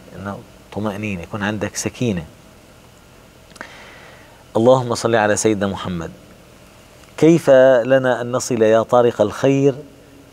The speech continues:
إلى السكينة في بيوتنا؟ بعض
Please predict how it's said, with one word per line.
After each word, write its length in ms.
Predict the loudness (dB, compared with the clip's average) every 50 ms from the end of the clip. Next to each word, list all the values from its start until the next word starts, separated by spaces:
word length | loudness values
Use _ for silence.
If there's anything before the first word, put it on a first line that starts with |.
| -10 -6
إلى 160 | -2 0 0
السكينة 640 | 0 0 -2 -4 -4 -4 -4 -4 -4 -2 0 -2 -2
في 180 | -2 -2 -2 0
بيوتنا؟ 540 | 0 0 -2 -2 -6 -6 -8 -10 -10 -10 -14 -18 -20 -20 _ _ _ -20 -20 _ -20 -20 -20 -20 _ -20 _ _ _ _ _ _ _ _ -20 _ _ -20 _ _ _ _ -20 -20 -20 -20 -20 -20 _ 0
بعض 260 | 2 2 2 2 2